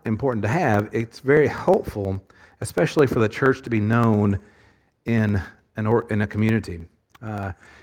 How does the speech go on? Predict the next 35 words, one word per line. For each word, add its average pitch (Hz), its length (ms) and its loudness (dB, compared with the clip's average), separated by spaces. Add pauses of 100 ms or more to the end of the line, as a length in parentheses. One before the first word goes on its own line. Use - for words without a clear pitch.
(120)
can 139 120 0
we 151 60 4
see 160 220 2
the, 117 380 2
the 113 80 -2
logo? 139 480 2
Is 123 140 -4
it? 143 100 -12 (360)
Yeah, 135 220 -4
there 143 140 -2
it 107 80 0
is. 113 220 0 (160)
Um, 107 260 -2 (800)
it's - 140 -12
in 131 60 0
your 107 100 2
bulletin. 127 320 4
It's 113 200 0
on 110 80 -2
the 101 60 -2
wall 107 200 2
behind 135 400 -2
you. 135 260 0 (600)
I - 40 -2
want 175 180 2
you 196 60 0
to 147 80 4
focus 131 640 2
for 117 140 -4
just 139 260 0
a 139 80 -6
moment 110 480 2 (320)
on 107 120 0
that 101 140 0
symbol, 87 520 -4